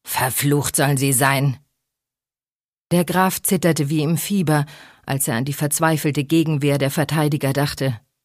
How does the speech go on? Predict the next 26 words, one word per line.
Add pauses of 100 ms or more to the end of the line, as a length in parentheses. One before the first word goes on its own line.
(680)
Die
Zahl
seiner
Mitstreiter
hatte
bei
weitem
nicht
ausgereicht,
den
Feind
aufhalten
zu
können, (540)
und
so
hatte
er
die
meisten
Gefolgsleute
in
einem
verzweifelten
Abwehrkampf
verloren.